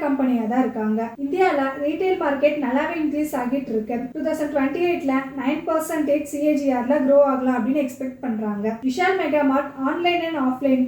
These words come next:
so இது ரெண்டுலயுமே இவங்க ப்ராடக்ட்டை சேல் பண்ணிட்டு இருக்காங்க. So இது ஒரு பாசிட்டிவான அப்டேட்டா நம்ம எடுத்துக்கலாம். மேஜர் ரிஸ்க் ஃபேக்டர்ஸ் அப்படின்னு பார்க்கும்போது கம்ப்ளீட்டா ஆஃபர் ஃபார் சேல்ல இவங்க வராங்க. இந்த ஐ பி ஓல இருந்து ஜெனரேட் ஆகுற ஃபண்ட்ஸை இந்த கம்பெனியோட டெவலப்மெண்ட்டுக்கு இவங்க யூஸ் பண்ண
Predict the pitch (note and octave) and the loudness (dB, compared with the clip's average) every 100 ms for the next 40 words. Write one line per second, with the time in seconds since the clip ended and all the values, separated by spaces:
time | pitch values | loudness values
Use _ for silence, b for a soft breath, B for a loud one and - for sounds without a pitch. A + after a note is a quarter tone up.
0 | - C4+ - C4 D#4 F#4 E4 F4 D#4+ C4 | 2 0 2 2 2 0 0 0 -2 -2
1 | B3+ B3+ D4 D4 D4 C#4+ C4+ C4 A#3+ C4 | 0 2 2 2 2 2 0 2 2 2
2 | A#3+ G#3+ A3 A3 A#3+ B3 D4+ C#4 C4+ - | -2 -4 -4 -2 -2 -2 0 4 4 2
3 | - C#4 D4 F4 E4+ E4+ C#4+ C4+ C4 D4 | 0 0 0 -2 0 0 0 2 2 2
4 | B3+ B3+ B3+ - G#3+ A3 A3 - C4+ E4+ | 0 0 0 -2 -4 -2 -2 0 0 2
5 | F#4+ F#4+ D#4+ - E4 D4+ D#4 D4+ D4 B3+ | 2 2 0 -4 -4 -2 -2 -2 0 0
6 | C4+ C#4+ A#3 - A3+ A#3 C4+ D4 - D4+ | 0 0 -2 0 0 4 6 4 2 -4
7 | F#4 G4 F#4+ C4+ C4+ C4+ C#4+ D4+ F#4 F#4 | 2 2 4 2 0 0 -2 2 0 0
8 | D#4 - B3+ B3 D4 C4 C4 B3 A3+ A3+ | -2 0 0 4 6 6 4 2 0 -2
9 | B3 B3 - C4 C4 F4 F#4+ F#4+ F#4+ E4+ | -2 -4 -2 0 2 4 4 6 4 2
10 | D4+ E4+ D4 B3+ C#4 C#4+ C#4 B3+ B3+ B3 | 0 -2 0 2 2 2 0 -2 -4 -4
11 | A#3+ C4+ - C4 B3+ C#4+ C#4+ C#4+ C#4+ E4+ | -2 -2 0 0 0 0 0 2 0 2
12 | F#4 F4+ C#4 C#4 C#4 C4 D#4 E4+ D#4 C4 | 2 2 2 4 4 2 2 0 0 0
13 | D#4 D#4+ C4+ C#4 - C4+ | 0 -2 0 0 -2 0